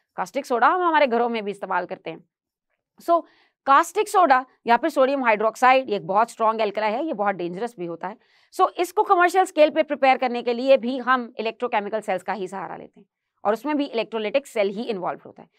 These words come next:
हम इनकी डिटेल्ड कंस्ट्रक्शन और वर्किंग हमारे आने वाले लेक्चर्स में डिस्कस करेंगे। अब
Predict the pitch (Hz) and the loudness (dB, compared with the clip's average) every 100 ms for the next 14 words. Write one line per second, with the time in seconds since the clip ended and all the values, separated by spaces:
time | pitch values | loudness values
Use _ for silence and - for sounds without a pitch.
0 | _ - 277 320 381 392 349 - 311 339 | _ 0 2 4 2 2 -2 -2 0 2
1 | 320 294 294 285 294 285 254 233 277 254 | 2 2 0 -2 -4 0 2 4 0 0
2 | 254 _ _ - 262 277 277 262 226 226 | -8 _ _ -2 2 4 4 4 -2 -4
3 | 254 254 254 202 202 220 254 226 185 180 | 0 2 2 -2 -4 -8 -6 -8 -10 -12
4 | - - - _ _ _ _ _ _ _ | -12 -14 -16 _ _ _ _ _ _ _
5 | _ - 339 233 | _ 0 0 0